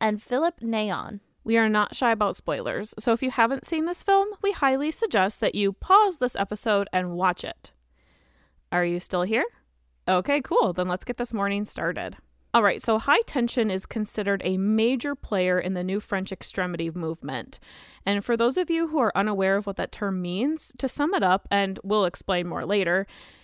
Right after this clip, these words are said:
Speaker 2: new French extremity films consist of early two thousand French horror films filled with extreme violence,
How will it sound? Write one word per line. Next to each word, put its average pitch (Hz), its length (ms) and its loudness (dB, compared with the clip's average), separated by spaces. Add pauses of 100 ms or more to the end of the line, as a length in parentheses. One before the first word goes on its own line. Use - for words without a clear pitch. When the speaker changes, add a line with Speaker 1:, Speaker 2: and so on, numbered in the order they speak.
Speaker 2:
new 277 180 4
French 392 300 -4
extremity 226 580 0
films 320 380 0
consist - 640 0
of 190 280 4
early 302 320 4
two 311 240 0
thousand 226 540 2
French - 520 -2
horror 294 480 2
films 190 500 0
filled 262 360 0
with 269 160 -2
extreme 214 520 -2
violence, 185 640 -2